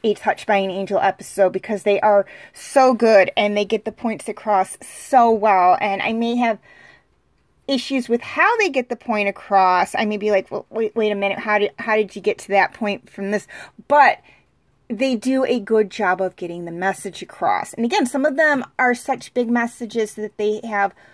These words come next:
more than one episode where they try to get the point across, or they combine their efforts with the Green family from Promised Land.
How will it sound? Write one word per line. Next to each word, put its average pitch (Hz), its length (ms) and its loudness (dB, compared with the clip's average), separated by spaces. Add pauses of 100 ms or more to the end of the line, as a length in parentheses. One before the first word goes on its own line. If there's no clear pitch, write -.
(200)
more 220 260 0
than 208 320 0
one 226 400 4
episode 214 600 0
where 208 160 0
they 202 280 0
try 214 240 -2
to 202 60 -2
get 208 160 -6
the - 60 -16
point 208 260 -10
across, 208 360 -2 (100)
or 381 340 6 (540)
they 247 300 0
combine 233 580 0
their 240 200 0
efforts 214 600 -2
with 208 440 0
the 202 200 -8
Green 415 320 -6
family 226 580 0 (100)
from 196 600 -2 (1120)
Promised 330 540 0
Land. - 500 -6